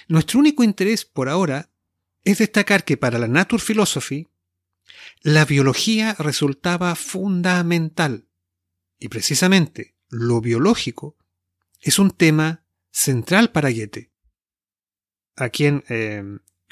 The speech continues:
como vimos, Haeckel consideraba un, un antecesor de Darwin.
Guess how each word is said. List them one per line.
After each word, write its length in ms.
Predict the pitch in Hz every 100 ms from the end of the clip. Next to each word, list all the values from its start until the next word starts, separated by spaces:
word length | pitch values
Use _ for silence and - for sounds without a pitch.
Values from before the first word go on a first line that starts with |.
| - -
como 280 | 143 123 113
vimos, 400 | 135 143 147 -
Haeckel 320 | 143 135 147
consideraba 680 | 139 123 131 131 139 135 -
un, 360 | 139 139 131 -
un 140 | 135
antecesor 640 | 135 - 131 - - 156 139
de 120 | 117
Darwin. 440 | 190 160 101 95